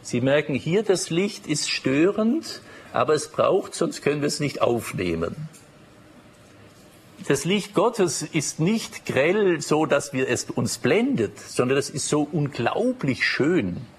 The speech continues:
und so großartig, dass wir eben auch, so wie wir es in der Messe heute gehört haben im Buch Amos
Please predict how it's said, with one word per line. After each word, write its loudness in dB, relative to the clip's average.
und 0
so 2
großartig, -2
dass 2
wir 2
eben -2
auch, 2
so 0
wie 0
wir 2
es -2
in -4
der 2
Messe 2
heute 2
gehört 2
haben 0
im -2
Buch -2
Amos 0